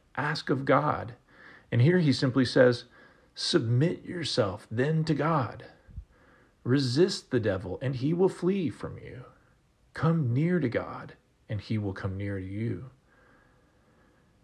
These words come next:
You'll know your desires are starting to change and purify when you grieve over them and the damage that they've done to you, to others, to the community.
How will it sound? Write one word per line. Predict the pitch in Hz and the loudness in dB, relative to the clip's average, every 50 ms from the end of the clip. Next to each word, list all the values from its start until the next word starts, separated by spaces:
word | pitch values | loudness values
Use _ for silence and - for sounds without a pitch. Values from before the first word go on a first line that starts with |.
| _ _ | _ _
You'll | - 120 143 147 | 2 2 4 4
know | 127 113 117 117 135 143 120 | 4 2 4 4 2 2 2
your | 98 95 98 92 | 0 0 -2 -2
desires | 92 95 98 107 107 131 139 98 95 98 104 | -4 -4 -2 -2 -2 -2 -4 -6 -8 -10 -10
are | 98 | -10
starting | 101 - - 113 117 117 107 - | -6 -2 0 0 0 0 -4 -6
to | - | -8
change | - - - 123 123 120 104 92 92 101 - | -12 -4 -2 0 0 0 -2 -4 -8 -10 -10
and | 95 92 | -10 -10
purify | - - 147 135 131 104 - - 107 98 - 107 90 101 - - - - | -4 -2 0 0 0 0 -4 -6 -6 -4 -4 -4 -6 -6 -10 -16 -8 -4
when | 110 104 110 | -4 -2 -2
you | 104 101 | -4 -4
grieve | 104 107 107 98 104 113 117 123 120 117 120 120 - - _ _ | -6 -6 -4 -4 -2 0 0 0 0 -2 -4 -6 -10 -16 _ _
over | 101 98 92 95 98 92 90 | -4 -4 -4 -4 -6 -8 -8
them | 92 87 87 85 85 92 95 - _ _ _ _ _ _ _ _ | -8 -8 -8 -10 -12 -14 -16 -18 _ _ _ _ _ _ _ _
and | 104 95 | -6 -6
the | 95 | -6
damage | 92 101 98 104 104 101 92 90 92 | -4 -4 -4 -4 -4 -4 -6 -6 -6
that | 98 90 | -8 -6
they've | 87 90 87 90 | -6 -6 -6 -4
done | 87 95 98 104 101 87 | -6 -4 -4 -4 -6 -6
to | - 101 | -6 -6
you, | 87 82 82 85 87 90 92 95 92 90 82 82 - - _ | -8 -8 -8 -6 -6 -4 -4 -2 -4 -4 -6 -8 -12 -14 _
to | - - - | -16 -12 -8
others, | 98 95 95 92 85 82 85 98 - - | -6 -6 -6 -6 -8 -10 -12 -14 -12 -10
to | - | -8
the | 90 87 | -8 -8
community. | - - - 95 90 92 92 90 87 87 - 87 90 95 - | -10 -8 -6 -6 -4 -4 -6 -6 -8 -10 -14 -16 -16 -18 -20